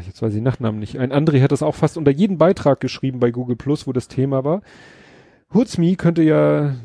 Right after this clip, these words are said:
n-, äh, ja, populär werden, weil Google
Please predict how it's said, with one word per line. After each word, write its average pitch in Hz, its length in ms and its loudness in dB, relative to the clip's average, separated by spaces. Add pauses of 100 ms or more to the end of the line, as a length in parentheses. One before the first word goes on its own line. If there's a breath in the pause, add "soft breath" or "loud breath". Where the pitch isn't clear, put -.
(120)
n-, 151 420 -10
äh, 123 460 -8
ja, 131 220 -2
populär 151 640 0
werden, 117 400 -2 (920)
weil 127 220 0
Google 135 720 0